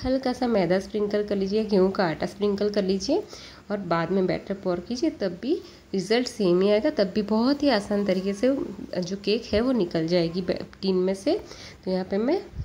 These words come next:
ऑयल लगाने के बाद में butter paper लगाने से butter paper अच्छे से stick हो जाता है pan,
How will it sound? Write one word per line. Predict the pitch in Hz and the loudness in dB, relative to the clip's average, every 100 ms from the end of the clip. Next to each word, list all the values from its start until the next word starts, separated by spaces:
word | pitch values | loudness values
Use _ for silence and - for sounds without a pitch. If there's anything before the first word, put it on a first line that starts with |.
| - | -2
ऑयल | 190 233 | 0 2
लगाने | 247 269 262 | 2 2 2
के | 254 | 0
बाद | 247 | 2
में | 254 | 2
butter | 226 208 | 2 2
paper | 214 226 226 | 0 2 2
लगाने | 214 208 208 | 2 2 2
से | 277 | 2
butter | 220 190 | 2 2
paper | 202 202 220 | 0 0 0
अच्छे | 226 - - | -2 -4 -8
से | 226 262 | -8 -10
stick | - 349 349 | -2 0 0
हो | - 202 | 0 0
जाता | 175 165 180 | 2 0 -2
है | |
pan, | 170 175 165 | 0 0 0